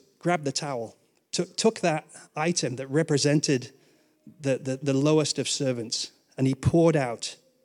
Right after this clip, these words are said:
He poured out the water and then washed the disciples' feet. And then at the end of the account that we read, he then returns to the table and takes his position again. So he totally completes the task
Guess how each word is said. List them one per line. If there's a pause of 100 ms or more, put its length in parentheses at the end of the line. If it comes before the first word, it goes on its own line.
(600)
He
poured
out
the
water (580)
and
then
washed
the
disciples'
feet. (200)
And
then
at
the
end
of
the
account
that
we
read, (100)
he
then
returns
to
the
table (680)
and
takes
his
position
again. (580)
So
he
totally
completes
the
task